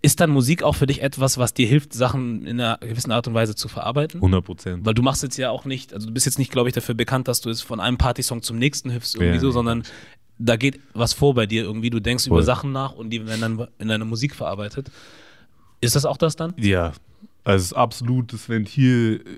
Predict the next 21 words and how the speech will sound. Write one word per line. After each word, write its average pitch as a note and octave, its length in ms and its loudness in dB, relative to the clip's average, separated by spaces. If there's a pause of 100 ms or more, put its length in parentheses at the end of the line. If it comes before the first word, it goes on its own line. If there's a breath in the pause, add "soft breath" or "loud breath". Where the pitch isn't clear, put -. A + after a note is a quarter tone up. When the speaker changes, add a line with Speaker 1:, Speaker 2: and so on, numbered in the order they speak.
(280)
Speaker 2:
Ich - 240 -6
glaube, A2+ 360 4
n-, G#2+ 380 0 (2250)
dass A2+ 260 4
ich, - 380 0 (360)
also G#2 220 4
f-, - 440 -12
Dinge B2+ 400 2
verarbeiten B2 800 2 (920 soft breath)
können, A2 540 4 (140)
hat G2+ 400 -2 (120)
extrem A2+ 720 2 (540)
dazu G2+ 280 2
beigetragen, F#2 760 -2 (120)
dass F#2 220 0
ich - 140 -4
überhaupt F2+ 600 -4 (140)
Rap F#2 260 2
weitergemacht F2 600 -2
habe. E2 140 -8
Ich - 200 -10